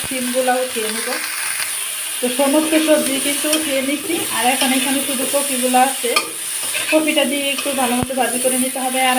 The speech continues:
এখন এখানে আমি দিয়ে দেবো তেল। তেলটা দিয়ে কপিটা আমি দুই তিন মিনিটের মতো ভাজি করে নেব। তো তেলটা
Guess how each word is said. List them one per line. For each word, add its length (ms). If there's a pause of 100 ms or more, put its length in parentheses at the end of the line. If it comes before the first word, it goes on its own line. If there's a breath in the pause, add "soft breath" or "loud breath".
এখন 180 (100)
এখানে 280
আমি 160
দিয়ে 180
দেবো 140 (120)
তেল। 200 (3000)
তেলটা 320 (100)
দিয়ে 160 (180)
কপিটা 320 (100)
আমি 140 (240)
দুই 180
তিন 160
মিনিটের 400
মতো 160 (160)
ভাজি 280
করে 140 (100)
নেব। 160 (720)
তো 60 (100)
তেলটা 260